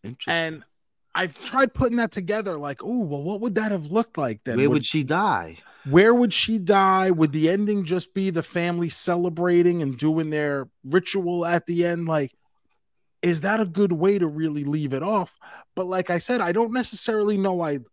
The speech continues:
Speaker 2: I love the way they leave it off because it's just, it just, it's like, it almost makes you wanna,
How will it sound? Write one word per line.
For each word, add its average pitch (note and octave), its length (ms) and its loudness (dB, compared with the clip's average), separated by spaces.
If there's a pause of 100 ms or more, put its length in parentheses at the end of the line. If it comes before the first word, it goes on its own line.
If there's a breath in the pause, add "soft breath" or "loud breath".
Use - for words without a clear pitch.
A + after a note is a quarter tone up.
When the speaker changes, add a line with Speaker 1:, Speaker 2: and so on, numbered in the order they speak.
Speaker 2:
I C#3+ 100 -2
love G3+ 440 0
the E3+ 80 0
way D3 240 2
they C#3 160 -4
leave C#3 300 -2
it B2+ 100 -4
off C3+ 220 -6
because D3+ 320 -6
it's D3+ 180 -10
just, - 320 -4 (420)
it D3 60 -10
just, - 320 -2
it's F3+ 180 -2
like, F#3+ 200 2 (1200)
it F#3 140 4
almost A#3 260 4
makes G#3+ 240 4
you G3 80 2
wanna, F#3+ 240 2